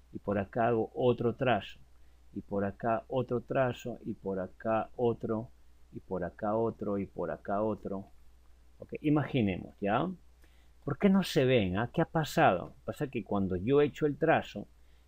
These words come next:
con mi herramienta lápiz, el contorno es nulo, así que cuando hago, pues,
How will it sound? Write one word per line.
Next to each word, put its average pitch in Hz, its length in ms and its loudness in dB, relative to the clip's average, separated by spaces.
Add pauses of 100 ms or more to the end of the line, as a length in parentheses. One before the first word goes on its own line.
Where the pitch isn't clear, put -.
(140)
con 92 140 -2
mi 90 60 0
herramienta 113 520 -2
lápiz, 113 420 -2
el 98 140 -2
contorno 131 560 -2
es 117 80 0
nulo, 131 340 2
así - 200 -12
que 123 260 -2 (260)
cuando 101 380 4
hago, 135 400 4
pues, 110 240 0